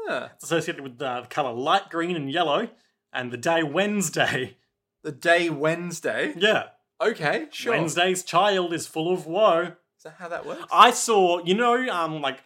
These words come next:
Speaker 2: bad off-brand Halloween costumes, like,
Speaker 1: Yeah.
Speaker 2: famously Juice Demon.
Speaker 1: Yeah, yeah,
Speaker 2: Um,
Speaker 1: yeah.
Speaker 2: I saw one recently that was something like, um, midweek spooky kid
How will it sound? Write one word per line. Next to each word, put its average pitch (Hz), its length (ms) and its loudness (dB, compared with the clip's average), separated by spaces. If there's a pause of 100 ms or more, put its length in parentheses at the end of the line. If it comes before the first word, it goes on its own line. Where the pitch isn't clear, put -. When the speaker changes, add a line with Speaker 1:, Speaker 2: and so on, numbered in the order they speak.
(120)
Speaker 2:
bad 147 460 0
off-brand 135 840 -4
Halloween 139 440 -4
costumes, 190 600 -8
like, 131 120 -2
Speaker 1:
Yeah. 135 80 -2
Speaker 2:
famously 143 400 -4
Juice 135 360 -10
Demon. 156 460 -8 (160)
Speaker 1:
Yeah, 175 120 -2
yeah, 180 80 0
Speaker 2:
Um, 165 60 2 (160)
Speaker 1:
yeah. - 40 -8 (280)
Speaker 2:
I 156 80 0
saw 185 240 0
one 170 220 0
recently 156 460 -4
that 143 200 -4
was 143 220 -8
something 156 360 -6
like, 135 400 -2
um, 131 440 -2 (240)
midweek 160 840 0
spooky 170 540 -4
kid 185 360 2